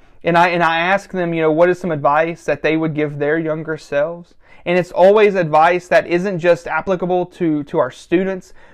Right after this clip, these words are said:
but to me, a thirty-four, a thirty-four-year-old guy. And, you know, and I, I walk away from our conversation with so much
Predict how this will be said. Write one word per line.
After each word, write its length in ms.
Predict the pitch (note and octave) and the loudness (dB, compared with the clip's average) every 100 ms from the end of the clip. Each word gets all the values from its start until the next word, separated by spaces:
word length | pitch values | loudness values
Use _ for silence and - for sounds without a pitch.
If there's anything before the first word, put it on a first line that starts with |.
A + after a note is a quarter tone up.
| _ | _
but 180 | G3+ A#3 | 0 0
to 120 | - | 0
me, 460 | E3+ C#3+ C#3+ C4 D4 _ _ _ _ - | -2 -2 -4 -4 -8 _ _ _ _ -8
a 100 | D#3 | -6
thirty-four, 680 | - F3+ G3 F#3+ F#3+ F#3+ | 2 4 4 0 -2 0
a 120 | E3+ D#3+ | 2 2
thirty-four-year-old 840 | G3 G#3 G3+ G3+ G#3 F#3 F#3 E3+ | 2 2 2 2 4 2 2 2
guy. 300 | D3+ D#3+ G3 | 2 4 2
And, 220 | E3+ D3+ - _ | -2 -8 -14 _
you 120 | E3 | -2
know, 100 | F3+ | 0
and 100 | F3 | 4
I, 260 | E3+ E3 F3+ | 4 4 4
I 40 | |
walk 300 | G3 G3 F#3+ | 6 6 4
away 300 | F#3 E3 F3+ | 2 2 0
from 200 | F#3 F3 | -2 -2
our 80 | D#3+ | -2
conversation 800 | - E3+ D#3+ D3+ E3 E3+ - D#3 | 0 -2 -2 -2 0 0 -4 -8
with 140 | D3 | -10
so 280 | - E3+ E3+ | -8 -4 -4
much 300 | E3+ D3+ - | -4 -6 -8